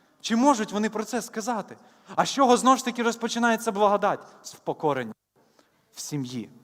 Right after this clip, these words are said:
на роботі. Що таке впокорення? Це впокорення власних амбіцій. Це впокорення власного егоїзму. Я зараз проходжу навчання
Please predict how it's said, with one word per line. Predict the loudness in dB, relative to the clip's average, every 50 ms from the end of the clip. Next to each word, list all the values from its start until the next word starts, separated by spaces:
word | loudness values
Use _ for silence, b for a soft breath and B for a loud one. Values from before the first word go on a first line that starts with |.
| _ b b b b b b b b b b b b
на | -4 -2 0
роботі. | 0 0 0 0 -2 -2 -4 -6 -18 -20 -20 _ _ _ _ b b b b b b b
Що | -14 -10 -8 -6
таке | -6 -4 -4 -4
впокорення? | -6 -4 -8 -2 2 2 4 4 2 -2 -6 -10 -18 -20 -20 b b b b b
Це | -12 -12
впокорення | -10 -10 -10 -4 -2 0 0 0 -2 -2
власних | -4 -2 -2 -2 -2 -4 -8 -10 -10 -10
амбіцій. | -10 -10 -10 -12 -14 -16 -20 -20 _ B B B B
Це | -10 -10
впокорення | -8 -6 -8 -6 -2 0 0 0 0 -2 -2
власного | 0 0 0 0 0 -4 -4 -4 -4 -4 -6 -6
егоїзму. | -8 -6 -6 -8 -8 -8 -10 -10 -12 -18 -20 _ _ _ B B B B -16 -8
Я | B -4
зараз | -4 -4 -4 -4
проходжу | -6 -8 -6 -4 -4 -4 -2
навчання | -4 -4 -4 -4 -4 -4 -2 -4 -6